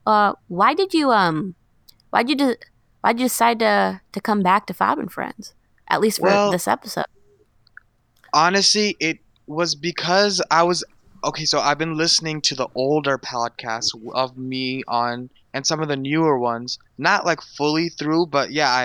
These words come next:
Speaker 2: have been listening to them. And I've been also listening to other podcasts, and I really started to like it again. I stopped listening for a while, uh, it just, because I just,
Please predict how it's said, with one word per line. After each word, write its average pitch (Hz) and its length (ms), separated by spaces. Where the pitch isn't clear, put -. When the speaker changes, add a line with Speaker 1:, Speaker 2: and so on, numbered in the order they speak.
Speaker 2:
have 127 240
been 135 160
listening 135 420
to 123 80
them. 117 240
And 165 140
I've 165 140
been 170 120
also 160 300
listening 147 420
to 127 240
other 139 240
podcasts, 120 800
and 147 240
I 143 200
really 139 400
started 131 340
to 120 40
like 139 260
it 131 80
again. 113 300
I 139 80
stopped 165 400
listening 147 460
for 123 140
a 120 80
while, 123 340
uh, 117 240
it 127 140
just, - 340
because 120 260
I 120 160
just, 123 240